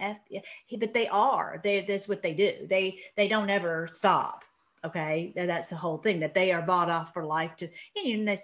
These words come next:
they still continue to get all the goodies for it. That was quite an interesting interview. I don't even know how I found out about that one. That was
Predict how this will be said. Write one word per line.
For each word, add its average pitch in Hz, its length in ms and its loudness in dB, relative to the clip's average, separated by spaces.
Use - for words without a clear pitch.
they 147 80 -10
still 165 260 -6
continue 190 440 -6
to 196 60 -2
get 220 200 0
all 214 140 6
the 220 80 2
goodies 214 500 0
for 151 180 -4
it. - 120 -10
That 220 280 6
was 180 200 -4
quite 190 440 0
an 185 120 -10
interesting 165 640 -6
interview. 160 340 -8
I - 40 -6
don't 170 100 -2
even 165 140 -4
know 165 100 -2
how 156 240 0
I 147 60 2
found 151 260 -2
out 151 100 -2
about 139 220 -6
that 156 100 2
one. 147 140 0
That 156 140 2
was 151 140 -8